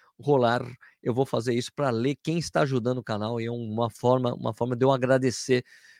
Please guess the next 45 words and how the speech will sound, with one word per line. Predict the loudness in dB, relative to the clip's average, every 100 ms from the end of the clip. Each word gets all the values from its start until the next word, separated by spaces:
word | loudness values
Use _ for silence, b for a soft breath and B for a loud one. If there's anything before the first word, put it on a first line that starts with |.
| b
nominalmente | 8 10 10 8 8 6 2 0
cada | -2 0 0
um |
de | -4
vocês | -4 -4 -4 -4
que |
estão | -6
fazendo. | -6 -6 -4
Todas | -4 -2
as | -2
quartas-feiras | 0 0 0 -2 -2
eu |
vou | -4
fazer | -4 -4
isso, | -6 -2
tanto | -2 -2
na | -2
primeira, | 0 0 0 -2
na | -6
segunda | -6 -4 -4
edição. | -4 -8
Então, | -4 2
vamos | 4 6
lá. | 4 2 b b b b b b b 0
Pessoal, | 2 8 8 8 2 _
é, | 2 4 6 4 4
que | 2
é |
membro, | 2 2 4 0
café | 4 2 4 2
duplo, | 6 6 6 0
vamos | 0 2
lá. | 0
Antônio | -2 0 2 2
Fra-, | -2 -4 -4 -4
em | 0
ordem | 2 2
alfabética, | 2 2 2 0
tá? | -2 -2
Antônio | -4 -2 -2 -2
Franco, | 0 0 0 -6 -12 b b b 0
Corre | 6 6
Pezão, | 6 0 2 0 0 -8 _
Danilo | -2 0 2 0
Caboclo, | 0 -2 2 0 0 -8